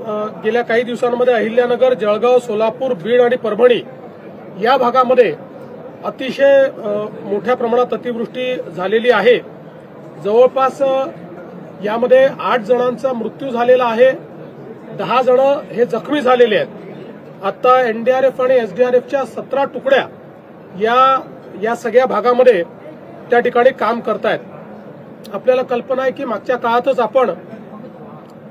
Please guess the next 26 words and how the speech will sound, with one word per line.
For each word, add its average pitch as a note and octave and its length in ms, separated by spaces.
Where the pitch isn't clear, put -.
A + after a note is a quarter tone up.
शेतकऱ्यांचं C4+ 720
जे C4 160
नुकसान B3+ 360
झालं, B3 360
त्याचे A3+ 280
पंचनामे B3 640
करण्याचे A#3+ 400
आदेश A#3 320
आपण B3 260
दिले A3+ 200
होते B3 260
आणि A3+ 220
यावेळी B3 320
आपण C#4 320
एकत्रित C4 480
पंचनामे C4 600
येऊन C4+ 280
त्याला B3+ 260
एकत्रित B3+ 400
मदत B3 340
करण्याच्या B3+ 400
ऐवजी A#3+ 420
जसे D4+ 260
पंचनामे C4 540
येत B3+ 180
आहेत, C#4 120